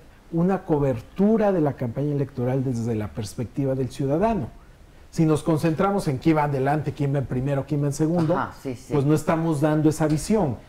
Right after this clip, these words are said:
Speaker 1: Entonces aquí, ciertamente, nosotros podemos dar los datos, de hecho,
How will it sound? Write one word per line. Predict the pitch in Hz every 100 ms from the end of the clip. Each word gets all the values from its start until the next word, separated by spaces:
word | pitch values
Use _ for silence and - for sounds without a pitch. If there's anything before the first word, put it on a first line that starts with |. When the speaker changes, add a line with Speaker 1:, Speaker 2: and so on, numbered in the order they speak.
| -
Speaker 1:
Entonces | - 208 226 -
aquí, | 220 - 226 247 254 - - -
ciertamente, | - - 226 233 233 226 190 170 185 196 - - - - - -
nosotros | 160 151 180 185 208
podemos | - 160 160 151
dar | 156
los | 147 147
datos, | 147 143 165 143 - - - - -
de | 131
hecho, | 123 135